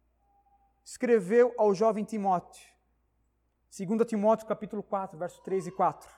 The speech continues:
Paulo diz, "Porque virá um tempo em que não suportarão a sã doutrina." Veja, Paulo não fala aqui de caridade,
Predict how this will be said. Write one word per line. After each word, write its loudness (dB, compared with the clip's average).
Paulo 2
diz, -6
"Porque 2
virá 8
um 4
tempo 0
em -4
que 0
não 10
suportarão 4
a 6
sã 0
doutrina." -2
Veja, -6
Paulo -6
não -6
fala -2
aqui -10
de -12
caridade, -8